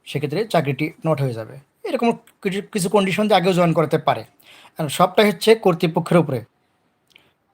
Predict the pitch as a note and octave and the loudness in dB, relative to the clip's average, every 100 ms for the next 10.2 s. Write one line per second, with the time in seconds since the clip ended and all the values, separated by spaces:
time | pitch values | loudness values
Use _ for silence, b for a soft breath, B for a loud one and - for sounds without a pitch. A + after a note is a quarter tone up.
0 | _ _ _ _ _ _ _ _ _ _ | _ _ _ _ _ _ _ _ _ _
1 | _ _ _ _ _ _ _ _ _ _ | _ _ _ _ _ _ _ _ _ _
2 | _ _ _ _ _ _ _ _ _ _ | _ _ _ _ _ _ _ _ _ _
3 | _ _ _ _ _ _ - - E3 E3 | _ _ _ _ _ _ -8 -4 0 0
4 | F3+ F#3+ G3 - E3 F3 E3+ F#3 F3+ F3 | 4 4 4 0 0 2 2 0 0 0
5 | E3+ D#3 D#3+ D3 D#3 E3+ E3+ E3 E3 E3+ | 2 4 4 4 2 2 2 2 4 2
6 | b b b - D#3 C#3+ D#3+ D#3+ D#3+ D#3 | b b b -6 -2 -2 0 -2 0 -2
7 | - E3 D#3+ F3+ F3 E3 E3 D#3+ D#3+ D#3+ | 0 -2 0 0 2 4 2 0 -2 -2
8 | C#3+ F3 E3+ D#3 D3 D3 D3+ D3+ C#3 C#3 | -2 -4 -2 -2 -2 -6 -6 -4 0 -2
9 | C3+ C#3 C3+ - - C3 C#3+ C#3+ D3+ C3+ | -2 -6 -6 -8 -12 -10 -8 -8 -8 -10
10 | - C3+ | -8 -10